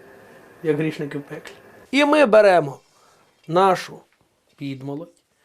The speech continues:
яка трішечки підійшла. Не треба, щоб там півдня стояло і кисло. Підійшла і вливаємо до муки. До цього всього додаємо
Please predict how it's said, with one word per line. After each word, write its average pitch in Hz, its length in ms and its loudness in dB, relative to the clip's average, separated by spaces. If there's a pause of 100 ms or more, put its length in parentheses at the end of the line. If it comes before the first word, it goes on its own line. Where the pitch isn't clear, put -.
(300)
яка 180 300 4
трішечки 165 640 -8
підійшла. 151 680 -6 (540)
Не 349 60 -14
треба, 240 240 -2
щоб 147 200 -14
там 143 180 -8
півдня 143 420 -8
стояло 139 520 -6 (320)
і 143 80 -20
кисло. 143 460 -16 (540)
Підійшла 147 880 -2 (180)
і 269 140 0
вливаємо 208 1040 4 (1200)
до 202 420 4
муки. 156 520 -4 (480)
До 233 140 4
цього 240 400 4
всього 151 600 0 (440)
додаємо 220 960 2